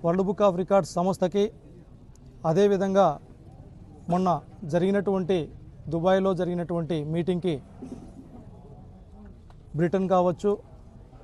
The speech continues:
జర్మనీ, జపాన్, రష్యా,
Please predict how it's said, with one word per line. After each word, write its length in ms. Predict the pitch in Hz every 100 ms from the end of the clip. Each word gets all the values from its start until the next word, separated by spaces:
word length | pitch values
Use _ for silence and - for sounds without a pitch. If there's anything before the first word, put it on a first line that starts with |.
| - - - - - - - - - - - - -
జర్మనీ, 360 | 160 175 185 196 185
జపాన్, 340 | 170 175 190 202 - - 156
రష్యా, 260 | 165 -